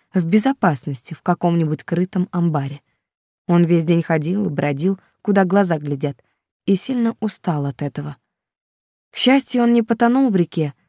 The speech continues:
но без преувеличения можно сказать, что он потонул в своем горе.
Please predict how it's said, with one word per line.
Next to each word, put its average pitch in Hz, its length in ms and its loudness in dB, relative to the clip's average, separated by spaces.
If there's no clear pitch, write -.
но 175 280 4
без 196 200 0
преувеличения 208 840 2
можно 190 300 2
сказать, 165 380 -2
что - 180 -8
он 160 120 -2
потонул 165 440 -2
в - 80 -10
своем 175 420 0
горе. 165 340 -2